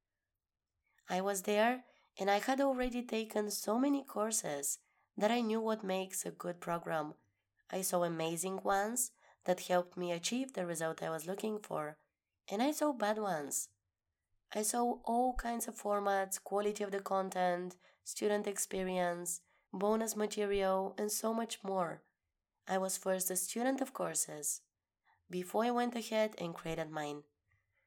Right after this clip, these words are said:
Just like first I was a reader before I became a writer and a vlogger.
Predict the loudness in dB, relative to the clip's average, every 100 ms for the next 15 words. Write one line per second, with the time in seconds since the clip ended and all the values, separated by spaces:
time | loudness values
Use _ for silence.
0 | _ _ -6 -4 -2 -4 -4 -4 -2 0
1 | 0 0 -2 -2 -2 -2 0 0 0 0
2 | -4 -4 -2 0 -2 -2 -2 0 2 2
3 | 0 0 -2 -2 -6 -8 -6 0 0 0
4 | -2 -4